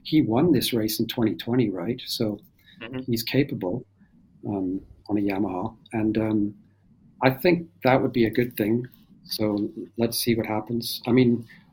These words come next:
Speaker 1: also K T Ms could be, could be a little bit interesting as well. You know, you got,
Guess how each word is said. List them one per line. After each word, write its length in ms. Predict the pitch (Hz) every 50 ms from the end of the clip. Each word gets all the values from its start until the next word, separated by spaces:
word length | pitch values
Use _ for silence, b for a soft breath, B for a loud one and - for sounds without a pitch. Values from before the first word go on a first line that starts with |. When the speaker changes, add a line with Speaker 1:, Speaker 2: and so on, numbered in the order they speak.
| b - -
Speaker 1:
also 380 | 123 156 180 - - 127 107
K 200 | 110 - - 135 135
T 220 | - - 120 120
Ms 320 | 143 143 127 110 113 - - -
could 180 | - 131 127
be, 220 | - 113 113 107 104 - - B B B B B B B B _ -
could 140 | - 139 127
be 140 | 127 123 120
a 60 | 113
little 220 | 110 113 117 113 113
bit 180 | 117 113 113
interesting 460 | 117 117 110 117 117 - - 135 123
as 120 | 117 107 110
well. 240 | 117 123 147 180 185
You 60 | 170 156
know, 100 | 143 131
you 120 | 127 123
got, 100 | - -